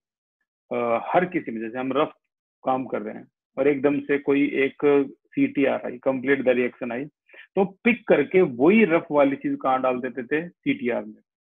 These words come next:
put on कर देते थे। इससे क्या होता था कि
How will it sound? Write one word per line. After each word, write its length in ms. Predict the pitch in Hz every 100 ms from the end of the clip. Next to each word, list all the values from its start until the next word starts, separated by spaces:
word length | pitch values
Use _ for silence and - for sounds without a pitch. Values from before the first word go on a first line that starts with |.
| _ -
put 160 | 151
on 200 | 135 127
कर 160 | 120 117
देते 380 | 113 104 _ 113
थे। 20 | _ _ _ _ - 143
इससे 200 | 143 175
क्या 180 | 185
होता 200 | 175 160
था 140 | 156 170
कि 440 | 165 175 180 -